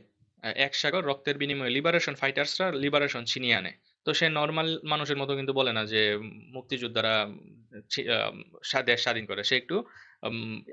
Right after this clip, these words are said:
কবিদের মতো একটু ঘুরিয়ে পেঁচিয়ে বলে যে "এক সাগর রক্তের বিনিময়ে লিবারেশন ফাইটার্সরা লিবারেশন ছিনিয়ে আনে।"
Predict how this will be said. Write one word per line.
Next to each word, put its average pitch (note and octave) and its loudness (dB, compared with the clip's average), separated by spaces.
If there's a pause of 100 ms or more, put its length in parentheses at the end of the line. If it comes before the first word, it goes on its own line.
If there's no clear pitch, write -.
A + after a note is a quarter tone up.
কবিদের D3+ 2
মতো C#3+ 0
একটু C#3 0
ঘুরিয়ে B2+ 2
পেঁচিয়ে A#2+ 0
বলে F#2 -2 (420)
যে B2 2
"এক C#3 2
সাগর D3 0
রক্তের D3 -2
বিনিময়ে D3 -4
লিবারেশন D3 -2
ফাইটার্সরা D#3 -2 (360)
লিবারেশন D3 0
ছিনিয়ে A#2 -2
আনে।" F#2 -6